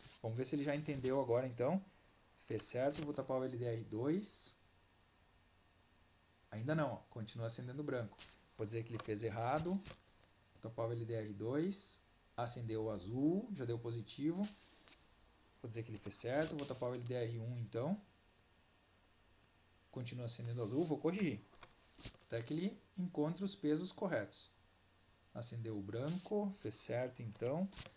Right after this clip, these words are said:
L D R dois. Opa, eu acho que agora ele aprendeu. Tapei o L D R dois agora. Tapei o L D R dois agora, acendeu o led azul.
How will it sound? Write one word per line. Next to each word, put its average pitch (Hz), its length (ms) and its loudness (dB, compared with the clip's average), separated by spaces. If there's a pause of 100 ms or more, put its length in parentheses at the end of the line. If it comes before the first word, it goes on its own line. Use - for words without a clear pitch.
(240)
L 120 260 -2
D 117 120 -2
R 113 260 0
dois. 143 800 0 (1300)
Opa, 185 360 4 (120)
eu - 80 -4
acho 127 100 -6
que - 60 -2
agora 131 180 0
ele 139 80 4
aprendeu. 151 420 2 (520)
Tapei 165 340 4
o 202 60 8
L 190 200 8
D 151 120 6
R 151 220 6
dois 160 500 4
agora. 147 520 4 (2750)
Tapei 135 220 2
o 147 40 6
L 147 100 4
D 143 80 2
R 135 160 2
dois 143 260 4
agora, 143 280 4
acendeu 160 440 2
o 170 60 -6
led 160 220 4
azul. 143 280 0